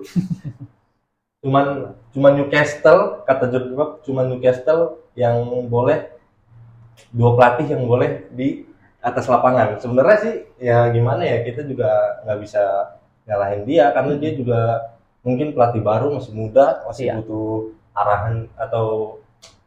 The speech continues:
Speaker 2: eh, semacamnya lah.
Speaker 1: Pengalaman kali
Speaker 2: Ah,
Speaker 1: ya.
Speaker 2: pengalaman yang lain. Dan juga,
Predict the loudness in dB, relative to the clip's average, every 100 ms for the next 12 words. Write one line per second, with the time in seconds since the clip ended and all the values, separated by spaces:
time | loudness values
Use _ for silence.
0 | _ _ _ _ _ -4 -2 -4 -6 -6
1 | -6 -4 0 2 0 -2 -6 -18 _ _
2 | -2 4 4 4 2 4 4 4 0 0
3 | 0 0 -2 -4 -6 -6 -6 -6 -8 -8
4 | -2 2 2 4 4 2 -4